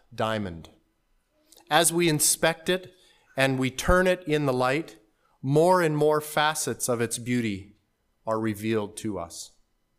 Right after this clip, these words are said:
So if you would turn in your Bibles to Hebrews chapter ten, we're going to look at the next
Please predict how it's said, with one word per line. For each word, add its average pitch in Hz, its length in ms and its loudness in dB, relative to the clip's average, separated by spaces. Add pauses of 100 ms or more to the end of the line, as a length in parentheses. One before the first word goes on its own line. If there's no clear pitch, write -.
(1200)
So 131 160 0
if 131 120 -4
you 160 120 0
would 147 160 -4
turn 160 240 0
in 147 100 -2
your 131 120 -2
Bibles 117 420 -2
to - 100 -10
Hebrews 131 400 -6
chapter 117 400 -4
ten, 110 480 -6 (800)
we're 123 120 -6
going 131 240 2
to 127 100 -6
look 127 220 0
at 117 100 -4
the 120 80 -4
next 120 460 -4